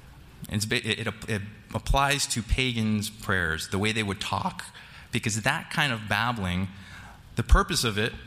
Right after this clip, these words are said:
was to try to get the attention of their gods. It was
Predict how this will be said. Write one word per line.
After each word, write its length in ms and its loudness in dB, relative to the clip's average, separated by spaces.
was 160 4
to 60 0
try 220 0
to 80 2
get 160 -4
the 80 0
attention 440 0
of 100 -2
their 100 -2
gods. 400 -2
It 60 2
was 180 2